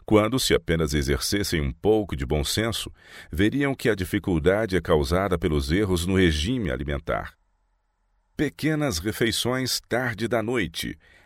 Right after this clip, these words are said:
hábito pernicioso. Outro hábito prejudicial é o de tomar alimento exatamente antes de dormir. Pode-se haver tomado as refeições regulares, mas, por sentir-se uma sensação de fraqueza,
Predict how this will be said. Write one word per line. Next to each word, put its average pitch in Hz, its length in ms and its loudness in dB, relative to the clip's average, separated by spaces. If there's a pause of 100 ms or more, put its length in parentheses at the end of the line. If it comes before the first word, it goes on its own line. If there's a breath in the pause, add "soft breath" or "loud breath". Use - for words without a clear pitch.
(200 soft breath)
hábito 98 600 -2 (100)
pernicioso. 107 1080 -4 (1000)
Outro 143 340 0
hábito 120 360 -2
prejudicial 82 920 -2
é 73 40 2
o 71 60 -2
de 71 100 -6
tomar 78 380 -2
alimento 80 500 -2
exatamente 95 1120 -2
antes 117 320 -4
de 78 160 -2
dormir. 69 480 -6 (800 soft breath)
Pode-se 80 540 0
haver 76 320 0
tomado 78 480 -2
as - 80 -2
refeições 78 580 -2
regulares, 78 680 -2
mas, 143 360 -2
por - 260 -6
sentir-se 135 560 -6
uma 104 140 -4
sensação 113 580 -4
de - 80 -12
fraqueza, 110 600 -6